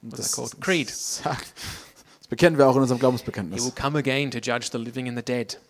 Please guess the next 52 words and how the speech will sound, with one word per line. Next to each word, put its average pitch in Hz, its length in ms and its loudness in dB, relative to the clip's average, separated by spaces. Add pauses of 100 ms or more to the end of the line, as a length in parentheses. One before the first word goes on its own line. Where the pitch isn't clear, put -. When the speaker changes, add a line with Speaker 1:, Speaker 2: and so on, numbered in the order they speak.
Speaker 2:
Dass - 160 -10
er - 40 -8
also 101 160 -8
zurückkehren 113 640 -6
wird, 113 200 -8
um 95 120 -10
die 95 80 -10
Lebenden 101 400 -4
und 90 100 -6
Toten 92 460 -8 (220)
zu - 120 -6
richten. - 520 -6
Speaker 1:
Now, 131 120 -4
what 175 100 0
I 202 40 0
want 196 100 -2
to 185 40 -2
say 214 260 2
here 143 200 0
is 127 160 -4
this 180 260 0
truth 156 500 4
of 156 120 -4
Jesus' 160 340 -2
return 160 680 2 (360)
most 180 400 4
certainly 170 380 4
lies 160 400 4
beneath 170 600 -4 (120)
the 147 160 -6
words 160 500 2
in 151 140 -10
Jesus' 143 320 -4
parables 139 560 -2
here 127 140 -2
in 120 100 -8
Luke 120 200 -6
twelve. 107 300 -4
Speaker 2:
Was - 120 -6
ich - 60 -2
sagen 131 300 0
will, 131 100 6
ist 117 80 0
also, 104 180 -8
dass 107 160 -6
diese 135 340 -2
Wahrheit 120 560 -4
der 95 220 -8
Wiederkunft 107 920 0
Jesu 92 300 2
tatsächlich 117 580 -2
irgendwie 110 400 -2